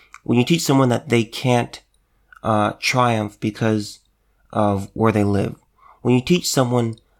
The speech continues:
that they're a failure because of the color of their skin, when you teach someone that they are oppressed because of, you know,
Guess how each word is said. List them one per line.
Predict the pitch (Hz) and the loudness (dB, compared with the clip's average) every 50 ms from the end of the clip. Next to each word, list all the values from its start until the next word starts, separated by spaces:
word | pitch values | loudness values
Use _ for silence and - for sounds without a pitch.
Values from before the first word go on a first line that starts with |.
| _ - | _ -4
that | - 120 113 - | -4 -4 -4 0
they're | 113 120 117 113 | 0 0 0 0
a | 107 | -2
failure | - - 120 120 117 110 | -2 0 0 0 2 0
because | 101 104 101 - 110 | 0 -2 -2 -2 -2
of | 101 | -2
the | 98 123 | -2 -4
color | - - - 117 113 110 | -4 0 0 0 0 2
of | 95 104 101 | 0 -2 0
their | 101 101 95 | 0 0 2
skin, | - - - - - 123 117 110 101 98 92 - _ _ _ _ _ _ _ _ _ _ _ _ - _ | 2 2 0 2 2 2 2 2 2 0 -4 -6 _ _ _ _ _ _ _ _ _ _ _ _ -20 _
when | _ 123 135 | _ 4 4
you | 135 135 | 4 4
teach | - 185 185 - - | 4 2 2 2 0
someone | - 139 135 131 127 123 120 117 117 113 113 _ _ _ _ _ _ _ | 0 2 2 2 2 0 0 -2 -4 -6 -8 _ _ _ _ _ _ _
that | - 113 120 117 107 117 | -4 -2 -2 -2 0 0
they | 123 120 | 0 2
are | 117 113 | 2 0
oppressed | - - - - - - 123 117 110 - - - - _ _ _ _ _ _ _ _ | -2 -6 -10 -10 -4 -2 -2 -2 -2 -6 -10 -16 -20 _ _ _ _ _ _ _ _
because | - 113 107 - - 120 113 113 110 107 104 - - - _ _ _ _ _ _ | -8 -8 -6 -2 -2 0 0 0 0 -2 -4 -8 -14 -18 _ _ _ _ _ _
of, | - 110 107 104 104 101 101 104 - _ _ _ _ _ _ _ _ _ _ | -2 0 2 2 0 0 -4 -10 -16 _ _ _ _ _ _ _ _ _ _
you | - 117 117 | -4 0 0
know, | 107 101 98 101 98 - _ | 0 0 0 -4 -6 -10 _